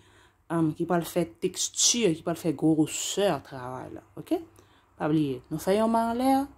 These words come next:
nou vire pwojè a. Pa bliye, se pwen pa pwen. Sa ke nou pral fè kounye a. Nou toujou travay avèk dezyèm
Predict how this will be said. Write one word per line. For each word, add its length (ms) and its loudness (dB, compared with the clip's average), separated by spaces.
nou 240 2
vire 320 2
pwojè 480 0
a. 80 0
Pa 140 2
bliye, 240 4
se 160 2
pwen 380 4
pa 220 2
pwen. 320 4
Sa 160 -2
ke 140 0
nou 100 4
pral 160 2
fè 160 -2
kounye 320 8
a. 100 8
Nou 160 2
toujou 320 6
travay 320 6
avèk 280 0
dezyèm 640 4